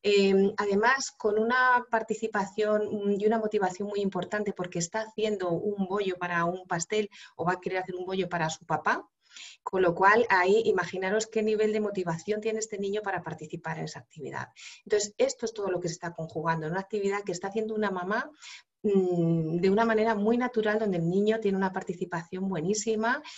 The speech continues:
y donde está poniendo todo el interés para, para, para trabajar todos estos contenidos que, que trabajamos habitualmente en las salas de intervención. Eh, vemos que los contextos es otra parte importante que tenemos que tener en cuenta,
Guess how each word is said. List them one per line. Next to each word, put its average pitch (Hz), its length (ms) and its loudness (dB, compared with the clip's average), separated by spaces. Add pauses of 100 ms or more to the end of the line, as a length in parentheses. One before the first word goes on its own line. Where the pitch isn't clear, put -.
(140)
y 196 120 2
donde 165 160 4
está 175 160 -4
poniendo 196 320 0
todo 202 200 0
el 226 60 2
interés 208 480 0
para, 170 460 0
para, 151 340 -6
para 151 200 -6
trabajar 151 380 -6
todos 165 220 -4
estos 156 400 -8
contenidos 143 680 -8
que, 160 280 -6
que - 80 -8
trabajamos 160 500 -4
habitualmente 156 580 -8
en 170 40 -8
las 156 140 -10
salas 151 260 -12
de 147 60 -10
intervención. 143 580 -14 (1300)
Eh, 202 320 6
vemos 214 300 6
que 269 140 -4
los 220 160 2
contextos 214 600 2
es 208 80 -4
otra 214 360 0
parte 208 240 0
importante 202 540 -2
que 202 80 -2
tenemos 185 360 -6
que 196 120 -4
tener 185 420 -4
en 175 200 -4
cuenta, 175 540 0